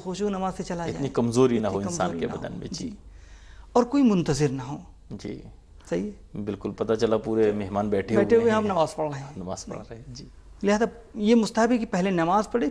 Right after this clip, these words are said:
Speaker 1: پھر افطار کرے۔
Speaker 2: ہاں۔
Speaker 1: اور روایت میں یہ کہ اگر اس طرح کرے گا تو نماز مغربین اس کی روزہ داروں میں شمار ہوگی۔
Speaker 2: روزہ دار کی
Speaker 1: روزہ دار کی
Speaker 2: جائے
Speaker 1: نماز ہو، لکھی جائے
Speaker 2: بے
Speaker 1: گی
Speaker 2: شک۔
Speaker 1: نامہ اعمال میں۔
Speaker 2: جی۔
Speaker 1: یہ بھی مستحب ہے۔
Speaker 2: جی۔
Speaker 1: مستحب ہے کہ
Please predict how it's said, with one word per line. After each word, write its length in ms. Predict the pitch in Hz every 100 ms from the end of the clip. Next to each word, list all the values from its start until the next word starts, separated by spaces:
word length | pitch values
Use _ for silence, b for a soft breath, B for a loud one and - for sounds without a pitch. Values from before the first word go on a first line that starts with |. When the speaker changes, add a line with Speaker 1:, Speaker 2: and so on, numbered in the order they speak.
| -
Speaker 1:
پھر 120 | 240
افطار 320 | 156 - - -
کرے۔ 180 | - 233 - -
Speaker 2:
ہاں۔ 180 | 101 -
Speaker 1:
اور 120 | 190
روایت 360 | 180 180 202 202
میں 80 | 208
یہ 160 | 220
کہ 180 | 226 220
اگر 160 | 180 190
اس 140 | 170
طرح 220 | - 185
کرے 300 | 175 160 165
گا 100 | 185
تو 240 | 208 - 202
نماز 340 | 170 165 165
مغربین 580 | 180 175 151 165 185 214
اس 140 | 175
کی 260 | - 214 277 - B B 165
روزہ 260 | 165 160
داروں 320 | 147 151 156
میں 80 | 147
شمار 360 | - - - -
ہوگی۔ 100 | -
Speaker 2:
روزہ 220 | 104 101
دار 180 | 98 101
کی 160 | - 107
Speaker 1:
روزہ 160 | 175 170
دار 200 | 156 156
کی 160 | -
Speaker 2:
جائے 60 | 151
Speaker 1:
نماز 280 | 147 147 -
ہو، 60 | -
لکھی 320 | 185 - 156
جائے 120 | -
Speaker 2:
بے 160 | - -
Speaker 1:
گی 60 |
Speaker 2:
شک۔ 360 | - - - -
Speaker 1:
نامہ 220 | - -
اعمال 300 | - - -
میں۔ 140 | - - - - -
Speaker 2:
جی۔ 60 | - -
Speaker 1:
یہ 120 | 262
بھی 80 | 139
مستحب 380 | - - - -
ہے۔ 60 | - -
Speaker 2:
جی۔ 180 | 123 - - - - B B B
Speaker 1:
مستحب 360 | 202 - 233 247
ہے 60 |
کہ 100 | 240